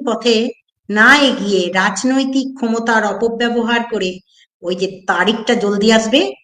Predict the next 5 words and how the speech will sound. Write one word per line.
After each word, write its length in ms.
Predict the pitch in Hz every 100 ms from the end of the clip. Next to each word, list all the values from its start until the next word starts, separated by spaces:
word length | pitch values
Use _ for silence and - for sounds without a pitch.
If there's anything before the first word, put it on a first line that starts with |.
| _ _ _ _ _ _ _ 180
ডাইরেক্টলি 640 | 165 165 202 208 220 220
এসে 380 | 190 233 277 381 196
এসডিওর 440 | 190 196 214 214
ওপরে 320 | 196 220 226
উঠে 460 | 208 - 269 392